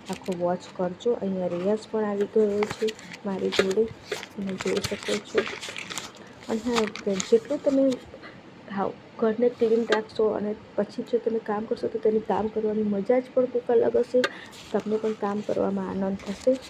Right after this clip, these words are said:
તો મારે હંમેશા ટેવ હોય છે કે હું પહેલાં ઘરને પહેલાં જે વસ્તુ બધી આડી અવળી હોય છે તે સરખી મૂકી દઉં અને પછી કામ કરું. તો તમે પહેલાં મારું પ્લેટફોર્મ જોયું અને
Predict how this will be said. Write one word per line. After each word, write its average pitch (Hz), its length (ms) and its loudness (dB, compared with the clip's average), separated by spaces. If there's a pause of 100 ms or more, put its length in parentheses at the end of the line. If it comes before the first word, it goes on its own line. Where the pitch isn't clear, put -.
(200)
તો 226 120 -2
મારે 202 200 -4
હંમેશા 220 520 0
ટેવ 220 300 4
હોય 202 180 0
છે 208 180 -2
કે 202 140 -4
હું 196 220 -6
પહેલાં 196 280 0 (640)
ઘરને 208 320 4
પહેલાં 208 340 4
જે 202 180 4
વસ્તુ 196 340 0
બધી 202 220 2
આડી 202 300 2
અવળી 202 180 2
હોય 190 240 0
છે - 160 -6
તે 208 260 0
સરખી 214 420 -2
મૂકી 226 320 0
દઉં 262 200 4 (1300)
અને 220 100 4
પછી 214 340 0 (240)
કામ 196 140 2
કરું. 202 320 2
તો 226 220 -2
તમે 220 140 2
પહેલાં 214 360 4
મારું 214 240 0
પ્લેટફોર્મ 202 400 -2
જોયું 196 240 0
અને 196 120 -4